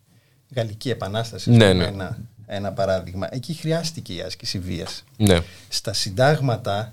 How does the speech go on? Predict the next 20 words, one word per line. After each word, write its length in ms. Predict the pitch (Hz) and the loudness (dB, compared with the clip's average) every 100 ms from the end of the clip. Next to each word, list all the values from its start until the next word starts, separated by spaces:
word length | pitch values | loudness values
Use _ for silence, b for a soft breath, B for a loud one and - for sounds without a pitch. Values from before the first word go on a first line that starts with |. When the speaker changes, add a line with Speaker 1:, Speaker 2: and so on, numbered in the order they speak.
| - _ | -16 _
Speaker 1:
και 180 | - 113 | -6 -4
στο 160 | - 117 | -4 -6
ελληνικό 600 | 107 107 107 - 104 104 | -4 -6 -6 -6 -4 -6
και 120 | 107 | -8
σε 180 | 98 117 | -8 -6
πολλά 260 | 117 113 117 | -4 2 2
ευρωπαϊκά 580 | 113 117 110 110 110 | 2 -2 -4 -4 -4
και 120 | 107 107 | -4 -6
στο, 340 | - 117 117 | -4 -2 -2
και 140 | 117 | -4
στην 300 | 113 - 113 | -8 -6 -4
Αμερικάνικη 600 | 110 110 110 113 113 113 | -2 -4 -4 -2 -2 -2
Διακήρυξη 560 | 117 117 117 117 117 120 | -4 -6 -6 -6 -4 -4
Ανεξαρτησίας 840 | 113 117 113 127 131 113 110 110 b b b b _ | -4 -4 0 2 2 0 -4 -4 b b b b _
και 320 | - 127 117 110 | -6 -2 -2 -2
στο 480 | - 123 113 110 110 | -6 -4 -4 -2 0
γαλλικό, 540 | 123 120 - 107 110 | 0 0 -4 -4 -2
Speaker 2:
Μμμ. 240 | 107 104 101 - _ - | 2 4 4 0 _ -4
Speaker 1:
προβλέπεται 960 | 139 127 117 120 131 147 147 175 180 - _ - 131 127 120 | -2 -2 0 0 0 -4 -4 -8 -8 -16 _ -20 -18 -16 -8
η, 520 | 113 107 101 95 | -8 -6 -8 -10